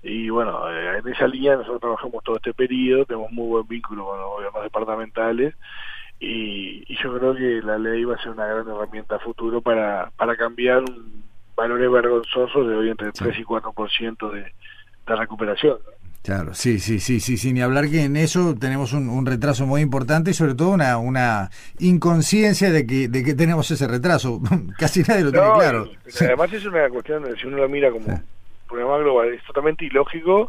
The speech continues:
Speaker 2: Sí.
Speaker 1: estar fabricando materiales que pueden ser reutilizados,
Speaker 2: Claro.
Speaker 1: enterrándolos y, o, man-, o dejándolos en la, en el medio ambiente para que contaminen. O sea, no tiene ningún sentido desde el punto de vista del uso de los materiales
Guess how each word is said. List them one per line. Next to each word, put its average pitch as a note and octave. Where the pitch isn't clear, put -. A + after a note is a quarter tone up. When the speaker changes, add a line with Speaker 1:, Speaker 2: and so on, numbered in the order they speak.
Speaker 2:
Sí. -
Speaker 1:
estar -
fabricando D3+
materiales D3
que B2
pueden C#3+
ser D3
reutilizados, D3
Speaker 2:
Claro. A#2+
Speaker 1:
enterrándolos C3+
y, -
o, A2+
man-, A2+
o A2+
dejándolos B2
en A2+
la, G#2+
en A2+
el A#2
medio A2+
ambiente B2+
para G#2
que G2
contaminen. G#2
O G2
sea, G2+
no G#2+
tiene B2+
ningún A2
sentido C#3+
desde A#2
el G#2+
punto A2+
de A#2
vista A#2
del A2+
uso B2+
de A2+
los G#2+
materiales C#3+